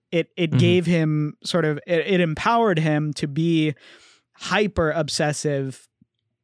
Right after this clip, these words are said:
Speaker 1: And I think you probably see it first crop up, um, in th-, in this movie, actually. Um, and, you know, there's,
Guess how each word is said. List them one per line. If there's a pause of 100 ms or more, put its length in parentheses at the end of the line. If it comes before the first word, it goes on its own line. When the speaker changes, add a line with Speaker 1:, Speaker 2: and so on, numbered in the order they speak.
(160)
Speaker 1:
And
I
think
you
probably
see
it
first (380)
crop
up, (500)
um, (1000)
in
th-,
in
this
movie,
actually. (220)
Um, (180)
and, (640)
you
know,
there's,